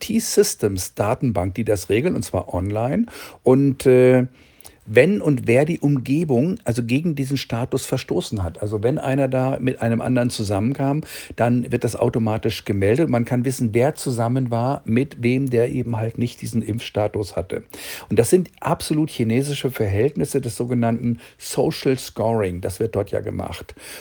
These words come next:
Und dann gibt es eine weitere Face-I-D-Steuerung. Auch die ist bereits schon in der App integriert. Wenn man sich in einem definierten Bereich befindet,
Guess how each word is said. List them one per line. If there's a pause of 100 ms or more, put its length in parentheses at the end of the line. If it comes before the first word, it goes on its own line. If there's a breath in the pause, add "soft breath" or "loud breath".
Und
dann
gibt
es
eine
weitere
Face-I-D-Steuerung.
Auch
die
ist
bereits
schon
in
der
App (240)
integriert. (460 loud breath)
Wenn
man (240)
sich
in
einem
definierten
Bereich
befindet,